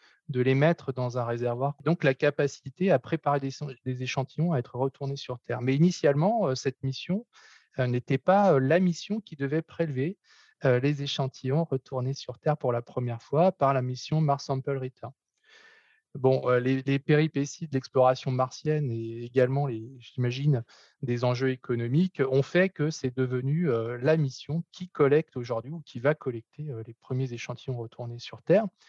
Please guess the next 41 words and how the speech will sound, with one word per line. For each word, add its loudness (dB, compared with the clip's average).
Mais, 6
euh, 4
disons, -2
cet 2
aspect 2
historique -2
fait -8
que, -8
euh, 2
les 0
instruments, 4
euh, 4
qui -8
sont -2
finalement 4
peu 2
nombreux 0
par 2
rapport 2
à -2
Curiosity -6
à 2
bord -8
de -12
Perseverance, -2
sont 0
plutôt -4
dédiés 0
à 6
faire 4
des 2
analyses 0
minéralogiques 0
et -6
pas 4
des -4
analyses -2
dédiées -6
à 0
rechercher, -4
euh, -2